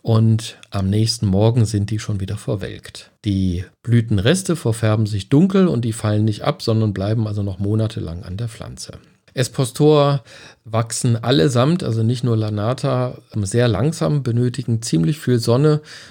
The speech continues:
und ihrer tropischen Herkunft entsprechend einen nicht zu kühlen Standort. Jetzt gucken wir noch mal zu dem Standort. Die Heimat ist Ecuador in der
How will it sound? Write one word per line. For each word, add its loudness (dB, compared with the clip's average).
und 2
ihrer 0
tropischen -2
Herkunft 2
entsprechend -4
einen 0
nicht -2
zu -8
kühlen -4
Standort. -14
Jetzt -20
gucken 0
wir 4
noch 4
mal 2
zu -6
dem -6
Standort. 0
Die 0
Heimat 0
ist -6
Ecuador 2
in 0
der 0